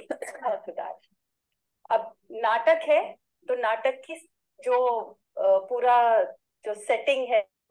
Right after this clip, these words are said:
पूरा उसका जो stage है, जो मंच है, मंच स्थापना भी वैसे ही है कि पर्दा खुलता है और बहुत सारे बच्चे खेल रहे हैं, सब बच्चे हल्ला मचा रहे हैं, हंस रहे हैं और बहुत उत्साह के साथ ये मंच सज्जा है। ठीक है,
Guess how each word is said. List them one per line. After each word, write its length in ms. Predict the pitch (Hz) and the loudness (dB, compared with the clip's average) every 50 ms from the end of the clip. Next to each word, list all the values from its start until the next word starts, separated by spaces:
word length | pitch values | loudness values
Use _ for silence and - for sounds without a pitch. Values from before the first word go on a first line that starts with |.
| _ 214 | _ -12
पूरा 240 | 214 214 214 214 | -4 0 0 0
उसका 380 | 208 202 202 - - - 214 208 | 0 -2 -6 -10 -2 0 0 0
जो 160 | 190 202 208 | 0 -4 -10
stage 520 | 208 - - _ 262 240 240 240 226 190 202 | -12 -14 -8 _ -4 -2 -2 -4 -6 -4 -2
है, 120 | 202 196 | -2 -2
जो 140 | - 220 226 226 | -2 -4 -6 -2
मंच 360 | 214 202 220 240 254 254 - - | 2 0 0 0 -2 -8 -6 -2
है, 120 | 233 220 220 | -2 -2 0
मंच 260 | 226 233 247 269 - | 0 -2 -2 -4 -8
स्थापना 480 | - - _ 262 214 190 - 202 196 196 | -12 -18 _ -4 -4 -4 -2 -4 -8 -6
भी 140 | - 277 | -6 -8
वैसे 340 | 269 - 165 160 160 - - | -6 -4 -6 -6 -6 -12 -16
ही 140 | - - - | -16 -14 -14
है 80 | - - _ _ _ _ _ _ _ - _ _ _ | -16 -16 _ _ _ _ _ _ _ -20 _ _ _
कि 60 | 262 | -8
पर्दा 360 | 254 - 240 233 233 269 262 277 | -2 0 0 0 2 2 0 0
खुलता 340 | 277 - 262 247 254 330 | 0 -4 -6 0 2 2
है 140 | 349 370 339 | 4 6 4
और 120 | 285 247 - | 2 2 2
बहुत 200 | 190 214 220 - | 0 0 2 2
सारे 180 | 240 220 220 | 0 0 0
बच्चे 280 | 214 208 196 - 240 226 | -2 -6 -8 -10 -12 -12
खेल 300 | - - 214 214 220 247 | -8 -6 -4 -4 -2 0
रहे 220 | 294 311 330 349 | 2 2 2 2
हैं, 220 | 359 370 349 262 202 - | 4 2 2 2 0 0
सब 160 | - 247 240 - | 0 -2 0 -2
बच्चे 260 | 226 226 - 269 247 | -6 -4 -2 -4 0
हल्ला 320 | 226 226 214 214 226 220 | 0 0 0 0 0 0
मचा 320 | 220 214 202 208 214 196 196 | 0 -2 0 0 2 2 2
रहे 180 | 196 202 202 | 2 0 -4
हैं, 240 | 202 208 208 208 202 220 | -2 -2 -2 -2 -2 0
हंस 160 | 226 220 214 - | -2 -2 -2 -2
रहे 180 | 220 202 202 202 | 0 0 0 0
हैं 100 | 233 233 | 0 -2
और 80 | 247 247 | -2 0
बहुत 240 | 269 285 294 294 | 0 0 0 0
उत्साह 300 | 247 247 - - 214 196 | -2 -8 -2 -2 -2 -2
के 160 | 196 196 208 208 | 0 -4 -8 -4
साथ 300 | - 226 269 330 - - _ _ _ _ _ _ _ _ | -2 0 0 0 -4 -6 _ _ _ _ _ _ _ _
ये 160 | 214 233 311 330 | -4 -2 -2 0
मंच 340 | 294 247 240 254 262 254 - - | 2 0 -2 -2 -2 -8 -16 -4
सज्जा 380 | - 247 190 - - 180 156 | -4 -4 -4 -2 -4 -4 -4
है। 180 | 160 - - - _ _ _ _ - | -2 -4 -8 -12 _ _ _ _ -18
ठीक 160 | 285 - - | -12 -4 -2
है, 100 | 381 | -2